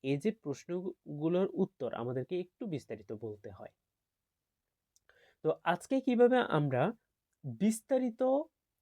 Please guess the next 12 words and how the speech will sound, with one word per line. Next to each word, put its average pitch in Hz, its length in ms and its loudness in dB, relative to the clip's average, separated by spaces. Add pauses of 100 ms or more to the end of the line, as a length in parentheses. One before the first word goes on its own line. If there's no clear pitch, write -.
(480)
আহ, 127 260 4 (1000)
উত্তর 220 360 -2
পাওয়ার 202 320 2
জন্য, 123 500 0 (120)
বিস্তারিত 185 460 -6
উত্তর 208 400 -2
পাওয়ার 202 280 0
জন্য 196 200 0
প্রশ্ন 233 440 -6
করব, 110 360 -2 (300)
এটা 139 180 -6
শিখব। - 380 -12